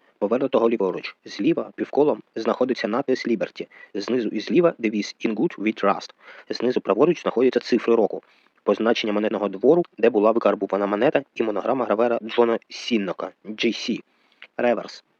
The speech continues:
На реверсі були поміщені оливкова і дубова гілка та смолоскип. Вони символізують повагу, мир і перемогу. На монеті присутній девіз «E pluribus unium», латиною «З багатьох єдине»,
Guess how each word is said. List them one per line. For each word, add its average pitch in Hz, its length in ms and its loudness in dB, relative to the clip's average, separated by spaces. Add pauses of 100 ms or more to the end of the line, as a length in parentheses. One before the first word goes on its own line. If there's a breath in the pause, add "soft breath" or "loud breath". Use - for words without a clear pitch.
(340)
На 110 160 0
реверсі 185 420 4
були 139 300 2
поміщені 160 580 0 (140)
оливкова 120 500 2
і 120 60 -8
дубова 113 280 4
гілка 160 340 4
та 156 140 0
смолоскип. 117 560 0 (280 soft breath)
Вони 110 220 2
символізують 110 640 2
повагу, 131 520 2
мир 104 340 -2
і 214 60 -2
перемогу. 101 480 -4 (1000 loud breath)
На 113 80 4
монеті 160 400 4
присутній - 460 0
девіз 107 420 0 (120)
«E 117 200 6 (140)
pluribus 160 760 4 (160)
unium», 98 340 2 (300 soft breath)
латиною 156 680 6
«З 110 240 2
багатьох 104 460 4
єдине», 98 400 0